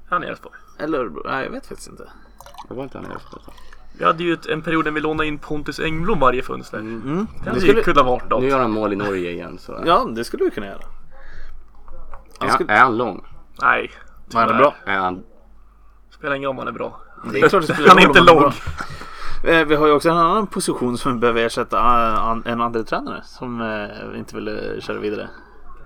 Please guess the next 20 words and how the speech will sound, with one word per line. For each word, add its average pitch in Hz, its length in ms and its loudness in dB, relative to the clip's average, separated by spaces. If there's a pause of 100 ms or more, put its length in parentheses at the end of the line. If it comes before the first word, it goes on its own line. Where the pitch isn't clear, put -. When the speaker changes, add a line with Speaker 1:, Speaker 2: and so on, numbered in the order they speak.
(220)
Speaker 2:
Vad 120 100 -6
tror 127 80 2
du 120 60 -2
om 123 60 -4
det? 160 140 -6 (1000)
För, 165 80 8
Speaker 1:
Ja. 185 100 6
Speaker 2:
först 190 220 6
och 214 80 2
främst 151 200 4
kanske 127 180 2
man 123 100 2
ska 117 120 -4
ställa 117 220 2
sig, 117 120 -2
vad, 117 200 4
vad 117 180 2
får 107 200 -2
han 104 120 -4
ha? 117 220 -10